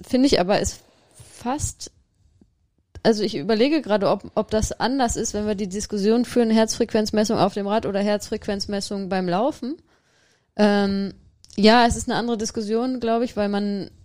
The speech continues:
weil ich würde jetzt auch auf dem Rad jemanden nicht unbedingt nach Herzfrequenz trainieren lassen. Äh, und das beim Laufen vielleicht eher, das ist vielleicht der Unterschied. Ähm,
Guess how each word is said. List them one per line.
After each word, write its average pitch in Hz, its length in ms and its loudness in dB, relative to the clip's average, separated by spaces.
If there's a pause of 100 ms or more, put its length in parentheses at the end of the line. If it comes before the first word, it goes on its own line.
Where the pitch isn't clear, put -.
weil 196 260 -4
ich 185 120 -8
würde 208 220 -2
jetzt 208 240 0
auch 202 200 -2 (120)
auf 196 180 0
dem 202 140 -6
Rad 202 220 -4
jemanden 214 320 -4
nicht 214 160 -8
unbedingt 208 400 -6
nach 202 300 -8
Herzfrequenz 214 1200 -4 (720)
trainieren 233 520 2
lassen. 240 420 0 (960)
Äh, 202 200 2
und 202 100 0
das 202 140 -2
beim 208 140 -4
Laufen 220 260 0
vielleicht 208 280 -6
eher, 226 220 -4
das 226 160 -6
ist 208 120 -10
vielleicht 202 260 -6
der - 100 -6
Unterschied. 220 480 -8 (640)
Ähm, 202 600 2